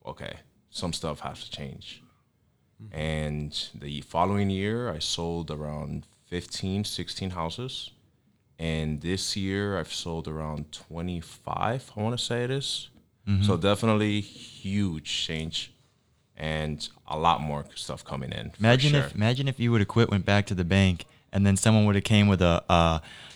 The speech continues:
Speaker 3: you know, like, a fortune ball, been like, "Jorvy, if you would've stayed in it, this is what would've ended up happening to you." You
Speaker 2: Yeah.
Speaker 3: would've kicked
Speaker 1: I tell you
Speaker 3: yourself in
Speaker 1: what,
Speaker 3: the butt. <laughs>
Speaker 1: I tell you what, somebody told me before,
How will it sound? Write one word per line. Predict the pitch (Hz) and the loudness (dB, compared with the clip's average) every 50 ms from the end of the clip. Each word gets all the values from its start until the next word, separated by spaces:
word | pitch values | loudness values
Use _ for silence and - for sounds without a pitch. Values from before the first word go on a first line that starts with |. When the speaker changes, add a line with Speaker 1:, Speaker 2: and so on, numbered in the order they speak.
| - - | -4 0
Speaker 3:
you | 101 | 4
know, | 98 95 | 4 6
like, | 90 90 87 | 6 6 4
a | 85 | 2
fortune | - - 107 104 101 - 98 90 | 4 6 8 8 8 8 6 4
ball, | 85 87 85 82 | 6 4 4 4
been | 80 87 87 | 4 4 4
like, | 85 85 85 80 | 4 4 2 2
"Jorvy, | - 120 139 151 139 110 95 90 | 4 6 6 6 6 6 4 4
if | 87 - | 4 4
you | 98 95 | 6 6
would've | 104 110 117 113 | 8 8 6 6
stayed | - - 143 143 143 | 8 8 8 10 12
in | 165 160 127 | 12 12 12
it, | 120 - - - - | 10 10 6 0 -4
this | - 101 - - | 0 0 2 2
is | 107 | 4
what | 117 120 | 4 4
would've | 120 123 127 123 127 | 6 6 6 8 8
ended | 135 143 135 | 8 8 10
up | - | 10
happening | 151 151 175 160 131 113 107 107 | 10 10 10 10 8 6 6 6
to | - 113 | 6 6
you." | 110 110 107 | 6 6 6
You | 107 110 107 107 - _ _ _ _ _ _ _ _ _ _ _ - 107 | 4 4 2 -2 -8 _ _ _ _ _ _ _ _ _ _ _ -4 0
Speaker 2:
Yeah. | 104 131 | 6 8
Speaker 3:
would've | 143 131 98 | 8 8 10
kicked | 139 127 | 10 8
Speaker 1:
I | 110 | 10
tell | 113 104 | 10 10
you | |
Speaker 3:
yourself | 131 127 107 98 | 12 12 12 10
in | 98 98 | 10 8
Speaker 1:
what, | |
Speaker 3:
the | 92 | 8
butt. | 85 90 87 95 - - - - | 8 8 6 6 6 2 -6 -2
<laughs> | - | 2
Speaker 1:
I | 147 104 | 2 2
tell | - - 165 113 | 6 6 6 6
you | 104 | 6
what, | 92 80 - - | 2 2 -2 -4
somebody | - 120 117 127 135 135 131 123 | -2 0 4 6 6 4 4 2
told | - 110 92 82 78 | -2 -4 -4 -4 -4
me | 73 71 80 - - _ - | -8 -10 -12 -16 -20 _ -20
before, | 78 78 - - - 98 | -20 -20 -20 -16 -16 -16